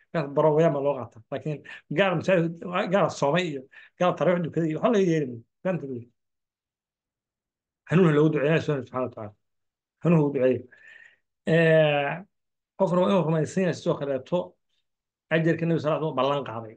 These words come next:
Waa muslim, waa inuu rumaysan tahay in ajar laga helayo. Eh, iska duko waa la dukadaa, iska istaag, cidla. Maya, waxaad ma shaqaynayso. Waa inuu xisaabsanayo in ajarkaas helayo. Iimaanan wax xisaaban, haa.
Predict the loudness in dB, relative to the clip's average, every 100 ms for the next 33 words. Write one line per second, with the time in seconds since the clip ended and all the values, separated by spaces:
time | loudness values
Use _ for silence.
0 | -4 0 2 0 -4 -6 -4 -4 -2 0
1 | 0 -2 -4 -2 0 0 -2 -4 -6 -14
2 | -10 -6 -4 -2 -2 0 2 2 0 -4
3 | -2 -2 -2 -6 -2 -2 -2 -2 2 2
4 | -2 -12 _ _ 0 2 2 0 -2 -2
5 | 0 0 0 -6 _ _ _ _ _ _
6 | _ _ -6 -2 -4 -6 -12 -8 -8 -4
7 | 0 0 0 -4 -6 -6 -4 -2 -2 -8
8 | _ _ _ _ _ -8 -4 2 4 4
9 | 2 0 -4 -10 -6 -6 -6 -12